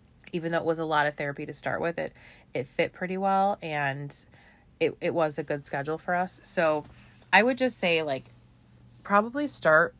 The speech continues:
start in the lower end if you can, just to kinda ease in. And if you feel, if you feel like, "Hey, we're actually really good here, I wanna stay here," or if you feel like, "You know what, this is really,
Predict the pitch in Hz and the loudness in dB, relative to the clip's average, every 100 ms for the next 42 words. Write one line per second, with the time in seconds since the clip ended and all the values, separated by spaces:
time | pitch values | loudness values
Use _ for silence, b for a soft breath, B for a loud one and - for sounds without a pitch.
0 | - - 170 156 185 196 143 135 165 - | -10 -2 0 0 -2 2 4 4 4 2
1 | 208 214 220 - - B B B B - | -2 -2 -6 -10 -16 B B B B -10
2 | 160 160 - 147 131 151 226 302 - - | -6 -8 -6 -4 -2 -2 -2 -8 -6 -4
3 | 165 - 175 165 156 - 160 160 151 139 | -4 -4 -4 -2 -4 -4 -2 -2 -2 -4
4 | 143 185 202 160 143 165 151 - 151 156 | -4 -6 -4 -4 -4 -6 -6 -2 2 4
5 | 170 - 170 - 170 - 170 180 165 - | 2 0 -6 -8 -6 0 2 2 0 -2
6 | _ - 220 180 151 160 156 - - 160 | _ -4 -2 -2 -2 -2 -2 -4 -4 -2
7 | 151 147 151 131 156 185 180 156 151 - | -2 -4 -4 -6 -4 -2 -2 -2 -6 -6
8 | 143 151 196 - 165 202 190 208 208 202 | -6 -4 -2 -2 -2 -4 -4 -2 -2 -4
9 | 196 190 202 180 - 180 170 165 165 | -4 -2 -2 -4 -10 -6 -2 0 0